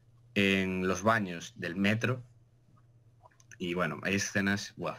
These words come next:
muy, muy, muy duras, pero que consigue hablar, o sea, meterse en una agencia de bolsa,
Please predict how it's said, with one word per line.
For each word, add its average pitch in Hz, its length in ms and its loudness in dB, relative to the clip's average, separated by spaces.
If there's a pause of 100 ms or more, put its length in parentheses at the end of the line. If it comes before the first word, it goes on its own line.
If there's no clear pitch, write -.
(160)
muy, 101 580 2
muy, 101 320 2
muy 90 280 0
duras, 104 420 2 (840)
pero 151 420 4 (1600)
que 90 120 -6
consigue 101 1120 4 (440)
hablar, 98 580 2 (640)
o - 20 -16
sea, 92 160 0
meterse 98 480 0
en 98 80 2
una 98 100 4
agencia 98 360 0
de 85 60 0
bolsa, 117 500 2